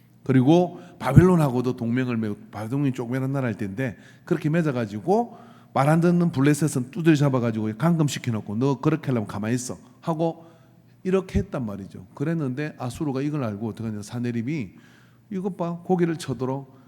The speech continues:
네가 뭐 산당을 철거하고 우리 신앙을 반대하고 뭐 하나님 믿는다, 하나님 얼마나 센데 하고 쳐들어온 거예요. 쳐들어와가지고 십팔만 오천 명이 다 이스라엘의 유다성을 다 정복해버리고요.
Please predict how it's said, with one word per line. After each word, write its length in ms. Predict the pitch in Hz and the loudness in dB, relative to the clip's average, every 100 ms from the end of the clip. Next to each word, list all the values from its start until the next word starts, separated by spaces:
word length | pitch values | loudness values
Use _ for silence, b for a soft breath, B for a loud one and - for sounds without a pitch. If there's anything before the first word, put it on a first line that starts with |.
| B - | B -2
네가 200 | 127 143 | 0 2
뭐 100 | 135 | 0
산당을 520 | - 117 131 143 135 | -4 -4 -4 -2 -4
철거하고 420 | - 117 117 110 | -4 -4 -4 -4
우리 160 | 117 131 | -6 -6
신앙을 360 | - 120 117 | -6 -6 -6
반대하고 600 | 104 104 104 107 101 123 | -8 -10 -8 -10 -10 -10
뭐 180 | 131 127 | -8 -8
하나님 360 | 135 151 151 113 | -8 -6 -4 -4
믿는다, 280 | 101 104 | -6 -6
하나님 280 | 127 160 110 | -6 -4 -4
얼마나 180 | 113 123 | -6 -8
센데 400 | 127 180 147 113 B B B | -8 -10 -10 -12 B B B
하고 340 | 180 175 185 180 | -6 -4 -6 -8
쳐들어온 480 | - 233 302 151 | -12 -12 -10 -12
거예요. 220 | 120 143 123 - b b | -12 -16 -20 -20 b b
쳐들어와가지고 840 | - 185 190 160 143 139 180 185 B B B B | -10 -2 0 0 0 0 -2 -4 B B B B
십팔만 840 | - - 202 - - 196 202 196 175 | -8 -2 -2 -4 -6 -2 -2 -2 -2
오천 280 | 120 - | -4 -4
명이 320 | 143 139 156 170 B B B B | -2 -2 -4 -8 B B B B
다 560 | - 120 143 156 160 160 | -4 0 2 4 2 0
이스라엘의 720 | 131 120 147 143 139 131 120 | -2 -2 -2 0 0 0 -2
유다성을 520 | 110 139 135 120 117 | -2 -2 -2 -4 -6
다 120 | 107 | -6
정복해버리고요. 1300 | 107 123 123 113 104 98 92 98 107 139 165 139 92 | -6 -4 -4 -6 -8 -10 -12 -14 -10 -6 -4 -6 -8